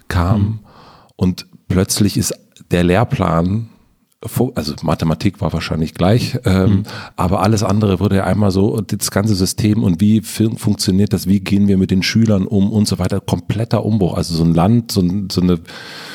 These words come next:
Speaker 1: Wertevorstellung, alles halt einmal komplett weg gewesen. Und ich glaube, mh, wenn ich mir jetzt überlege, dass ich ja jetzt in dem Alter bin, ähm, wie meine Lehrer damals waren, wenn ich mir das so vorstelle, dass meine Welt einmal komplett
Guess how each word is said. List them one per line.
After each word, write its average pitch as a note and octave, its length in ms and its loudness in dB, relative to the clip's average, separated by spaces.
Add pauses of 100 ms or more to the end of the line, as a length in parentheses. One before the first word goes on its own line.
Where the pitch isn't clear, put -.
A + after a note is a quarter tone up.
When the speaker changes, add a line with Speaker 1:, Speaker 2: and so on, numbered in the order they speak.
(160)
Speaker 1:
Wertevorstellung, G2 920 0
alles G2 180 0
halt A#2+ 160 -2
einmal A2 220 2
komplett - 800 -2
weg A#2+ 140 -2
gewesen. D#2 420 -4
Und E2 140 -6
ich - 100 -8
glaube, A2 520 2 (760)
mh, F2+ 500 -2 (200)
wenn - 140 -2
ich - 160 -2
mir F#2 80 4
jetzt F2 140 0
überlege, F#2+ 540 2
dass F2+ 220 -2
ich - 220 -8
ja F2+ 380 0 (340)
jetzt - 360 -2
in A2 100 -2
dem F#2 160 2
Alter F#2 380 2
bin, F#2+ 480 0 (800)
ähm, E2 400 0
wie G2 120 4
meine F2 260 2
Lehrer A#2+ 400 2
damals D2+ 500 -2
waren, D2 440 -2 (280)
wenn - 160 -2
ich D#2 120 -4
mir F2+ 80 4
das F2 160 0
so F2+ 80 -2
vorstelle, A2 560 0
dass E2+ 140 -2
meine E2+ 360 2
Welt G#2 240 0
einmal G2+ 240 0
komplett G#2 460 -2